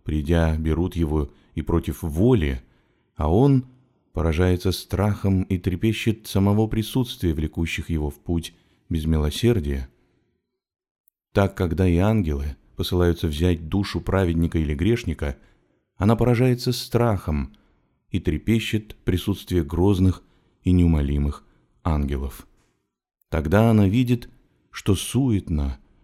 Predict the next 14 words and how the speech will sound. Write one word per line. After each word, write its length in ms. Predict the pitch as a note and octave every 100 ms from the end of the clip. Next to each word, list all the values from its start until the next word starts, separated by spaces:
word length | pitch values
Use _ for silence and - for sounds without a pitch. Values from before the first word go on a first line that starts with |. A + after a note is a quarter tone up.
| _
недействительно, 1080 | F#2 D#2+ D#2+ - G2 B2+ B2 D#2+ C#2+ C2+ B1+ _ _ _ _ -
вовсе 400 | E2 B2+ - A#2+
бесполезно 680 | B2 - G#2 A#2 C3+ A#2+
для 140 | G#2+ G#2+
нее 380 | G#2 G2+ B2 A#2+ - -
и 80 | A2+
богатство, 840 | F2 E2 G2 A#2+ - - D2 C2+ - _ _
и 120 | - D#2+
присутствие 760 | E2+ E2 A2+ - - F2 D#2+
родственников 720 | E2+ A#2+ - G#2+ A2 G2+ G2+
и 60 | G#2
друзей, 480 | G2+ F2+ E2+ C2+ - _ _ _ _ _ _
чувствует 460 | - F#2+ F2 F2 E2+
слезы 560 | - E2 F2+ F2+ F2